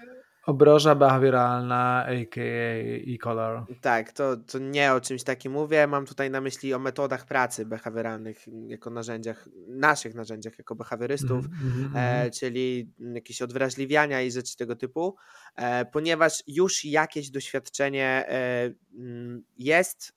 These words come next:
Speaker 2: albo jakiś lęk, obawa została już zbudowana względem danej rzeczy, przez co, mm,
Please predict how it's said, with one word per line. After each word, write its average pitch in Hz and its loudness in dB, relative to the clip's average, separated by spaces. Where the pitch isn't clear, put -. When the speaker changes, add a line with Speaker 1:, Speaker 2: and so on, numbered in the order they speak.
Speaker 2:
albo 151 6
jakiś 147 0
lęk, 151 2
obawa 139 4
została 139 2
już 123 -2
zbudowana 127 -2
względem 123 -8
danej 123 -4
rzeczy, 156 -2
przez - -2
co, 147 8
mm, 135 -8